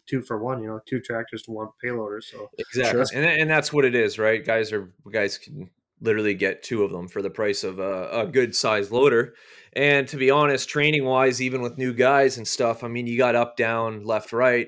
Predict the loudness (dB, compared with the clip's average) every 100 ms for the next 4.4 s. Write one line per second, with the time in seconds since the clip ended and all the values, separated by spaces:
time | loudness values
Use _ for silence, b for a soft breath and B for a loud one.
0 | _ -12 -8 -4 -2 0 -2 -4 -2 -2
1 | -2 -4 -4 -2 -2 -4 -6 -8 -8 -12
2 | -4 -4 0 6 8 8 4 -2 -2 -2
3 | 0 -2 -2 -12 -10 -8 -8 -6 -4 -4
4 | -2 -2 -2